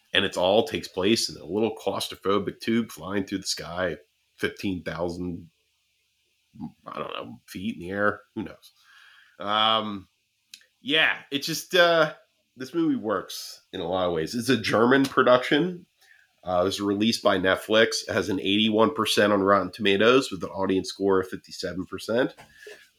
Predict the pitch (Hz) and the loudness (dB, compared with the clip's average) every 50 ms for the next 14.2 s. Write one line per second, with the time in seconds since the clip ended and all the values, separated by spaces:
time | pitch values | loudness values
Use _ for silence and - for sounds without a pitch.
0 | _ _ - - 87 85 87 87 87 101 123 127 120 - 127 127 120 113 - - | _ _ -10 -6 -4 -2 -2 0 4 4 4 4 4 4 4 4 4 4 4 2
1 | 131 135 - - - - - - 120 117 113 110 110 110 107 107 117 127 151 - | 2 2 2 -2 -8 -6 0 2 4 4 4 4 4 4 4 6 6 4 4 2
2 | - - _ - 370 415 440 440 381 294 - - 196 170 156 156 123 113 - - | -2 -10 _ 0 4 6 8 8 8 6 6 4 4 4 4 2 2 0 0 -2
3 | 104 95 95 95 - - - 104 92 90 92 98 101 95 95 - 87 - - - | 0 0 0 -2 -4 -4 -4 -4 -2 0 2 2 2 0 -2 -6 -12 -14 -14 -20
4 | - - - - - - - - _ _ _ _ _ - - _ _ _ _ _ | -18 -14 -14 -14 -14 -16 -20 -20 _ _ _ _ _ -20 -20 _ _ _ _ _
5 | _ - 85 - - - 73 76 80 78 - - - - _ _ _ _ _ _ | _ -14 -12 -12 -12 -12 -10 -10 -10 -10 -10 -12 -14 -14 _ _ _ _ _ _
6 | _ _ _ _ _ _ - - 82 92 95 90 90 92 87 - _ - - - | _ _ _ _ _ _ -8 -2 0 2 4 2 2 0 -4 -10 _ -6 0 2
7 | 135 127 123 123 - - 139 139 135 131 127 113 101 - 120 117 104 107 104 98 | 2 2 2 0 0 2 2 2 4 4 2 2 2 4 4 4 4 2 0 0
8 | 98 98 98 95 92 92 92 92 85 80 - 135 139 139 135 135 135 127 120 - | 0 2 0 0 0 -2 -4 -4 -4 0 2 4 4 4 4 4 4 4 4 2
9 | - - - 110 101 95 95 90 - 90 87 - - - - 110 110 110 98 95 | -4 -4 -2 0 2 2 0 0 -2 -6 -12 -12 -10 -6 -2 0 0 2 0 0
10 | - - - 101 87 82 73 73 80 85 101 113 120 123 127 127 127 127 127 _ | -2 -2 -2 -2 -2 -2 -4 -6 -2 0 4 4 6 6 4 4 0 -2 -6 _
11 | _ _ _ _ _ _ _ _ _ _ _ _ _ _ _ _ _ _ - - | _ _ _ _ _ _ _ _ _ _ _ _ _ _ _ _ _ _ -16 -16
12 | - - 95 101 127 139 135 139 131 120 - - 95 101 104 101 - 113 101 - | -12 -4 0 2 2 4 4 4 2 2 2 0 0 0 0 0 0 -4 -2 -2
13 | - 104 104 - - 117 104 98 92 - - - - 107 113 120 131 143 147 147 | -4 -4 -4 -6 -6 -4 -2 -2 -4 -4 -8 -8 -2 0 0 0 0 2 2 4
14 | 151 151 143 147 | 4 4 2 0